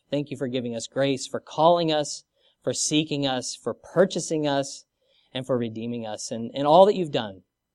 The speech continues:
Lord, help us to be overwhelmed with how good you are, and even overwhelm us with our faults, Lord, that we might see how good you are, that we have failed terribly,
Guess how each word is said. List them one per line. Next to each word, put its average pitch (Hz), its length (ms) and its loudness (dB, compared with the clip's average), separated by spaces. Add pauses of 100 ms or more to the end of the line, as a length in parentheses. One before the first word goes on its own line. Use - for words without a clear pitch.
(120)
Lord, 170 240 10
help 233 220 6
us 233 140 4
to 185 60 -6
be 185 140 2
overwhelmed 156 880 4 (200)
with 131 360 -6 (540)
how 147 180 2
good 135 320 -2
you 151 140 2
are, 156 340 4 (760)
and 151 200 -2
even 233 280 4
overwhelm 160 600 8
us 135 180 0
with 139 140 -4
our 139 120 4
faults, 139 480 2
Lord, 123 220 0
that 117 100 -4
we 131 140 -4
might 123 260 -4
see 127 260 -6
how 131 180 -6
good 123 380 -6
you 104 200 -12
are, 87 200 -16 (680)
that 147 160 -4
we 165 80 2
have 196 200 -2
failed 180 540 4 (140)
terribly, 135 640 2